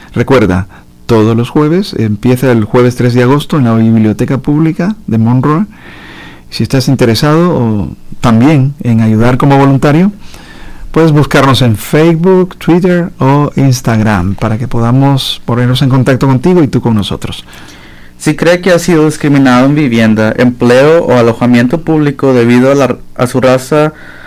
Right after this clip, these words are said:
Speaker 2: religión, color, sexo, ascendencia, discapacidad, un origen nacional, estatus de ve-,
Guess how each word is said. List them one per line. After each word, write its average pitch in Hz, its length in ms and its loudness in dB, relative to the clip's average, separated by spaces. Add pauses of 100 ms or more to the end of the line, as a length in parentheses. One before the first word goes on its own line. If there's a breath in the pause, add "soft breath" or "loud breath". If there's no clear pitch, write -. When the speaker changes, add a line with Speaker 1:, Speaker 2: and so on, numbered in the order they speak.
(140 loud breath)
Speaker 2:
religión, 131 560 2
color, 131 420 2
sexo, 127 500 -2
ascendencia, 123 800 0
discapacidad, 117 1300 -2 (1160 loud breath)
un 120 340 2
origen 120 440 0
nacional, 135 580 0 (140)
estatus 123 520 0
de 151 80 2
ve-, 151 260 0